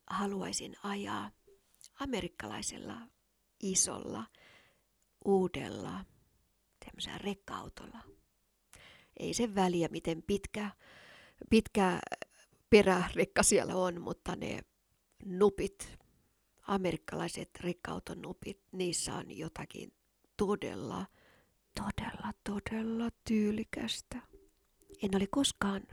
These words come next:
päässyt sellaisen kyytiin, mutta se on haaveeni. Olen vain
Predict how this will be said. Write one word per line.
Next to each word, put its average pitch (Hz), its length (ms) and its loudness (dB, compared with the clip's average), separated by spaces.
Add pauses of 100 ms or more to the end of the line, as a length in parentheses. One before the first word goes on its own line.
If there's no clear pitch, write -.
(160)
päässyt 202 360 2
sellaisen 180 480 -2
kyytiin, 220 560 -2 (800)
mutta - 260 -8
se 254 160 2
on 202 100 2
haaveeni. - 680 -4 (1080)
Olen 196 260 4
vain 226 220 2